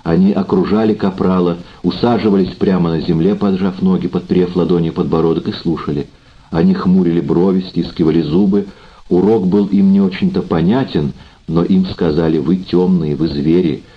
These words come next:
вы только вылезаете из своего логова, нужно догонять человечество». И, тяжко ступая, они спешили вдогонку.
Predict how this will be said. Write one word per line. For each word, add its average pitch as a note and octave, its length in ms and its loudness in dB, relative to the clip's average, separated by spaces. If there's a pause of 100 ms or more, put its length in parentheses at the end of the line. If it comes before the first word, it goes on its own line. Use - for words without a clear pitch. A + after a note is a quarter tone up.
(240)
вы D#2+ 100 0
только F#2 320 0
вылезаете F#2 800 0
из G2 140 -4
своего F#2 340 2
логова, D#2 480 0
нужно F2 340 -2
догонять F2 680 0
человечество». D#2 880 -4 (540)
И, D2 360 0
тяжко - 460 -4
ступая, G2 720 -2 (300)
они D2+ 280 -2
спешили D#2+ 460 -2
вдогонку. D2 600 -4